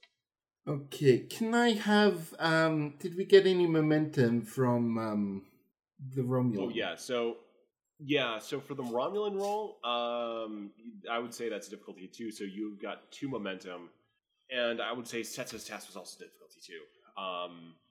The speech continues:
Speaker 2: in trying to work out her languages, so, yeah, so let's say you've got two momentum at this point.
Speaker 1: All right, well, I'm gonna use one momentum for an extra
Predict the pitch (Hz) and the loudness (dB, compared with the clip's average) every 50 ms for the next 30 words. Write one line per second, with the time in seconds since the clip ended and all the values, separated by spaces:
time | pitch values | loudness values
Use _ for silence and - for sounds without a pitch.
0 | _ - 104 98 - 101 98 92 92 92 87 95 87 82 90 87 87 98 104 104 | _ -16 -14 -12 -10 -12 -12 -10 -12 -12 -12 -12 -12 -12 -12 -12 -12 -10 -10 -10
1 | 110 107 113 113 104 - - - _ _ _ _ _ _ _ _ _ _ 113 101 | -10 -8 -8 -10 -10 -12 -18 -20 _ _ _ _ _ _ _ _ _ _ -10 -8
2 | 95 92 92 92 90 90 87 87 87 87 85 _ _ _ _ _ _ _ _ _ | -8 -6 -8 -6 -8 -8 -8 -10 -12 -14 -16 _ _ _ _ _ _ _ _ _
3 | _ _ 95 98 90 78 71 71 76 - - 95 92 92 92 98 95 - 98 95 | _ _ -10 -8 -8 -6 -8 -10 -12 -14 -12 -10 -10 -8 -8 -10 -12 -12 -12 -14
4 | 87 82 92 85 80 - - 82 80 71 71 69 65 - 69 67 _ _ 69 _ | -12 -12 -12 -12 -12 -14 -16 -20 -20 -20 -20 -20 -20 -20 -20 -20 _ _ _ _
5 | _ 71 67 _ _ _ _ _ _ _ _ _ _ _ - 135 120 120 117 - | _ -20 -20 _ _ _ _ _ _ _ _ _ _ _ -6 -4 -2 0 -2 -2
6 | - - - 147 143 143 156 156 160 160 147 143 139 135 135 135 135 131 120 113 | -4 -6 -4 -2 0 0 0 0 -2 0 2 4 4 4 4 4 4 2 0 -2
7 | - - 123 127 131 135 143 156 175 185 170 151 135 127 123 117 113 107 - 127 | -6 -12 -12 -10 -4 -2 0 0 0 2 2 4 4 6 4 4 2 -2 -4 -4
8 | 120 113 107 104 - 123 120 120 113 107 98 - - - - - 110 | -4 -4 -4 -8 -6 -4 -4 -4 -4 -4 -4 -6 -6 -8 -8 -10 -14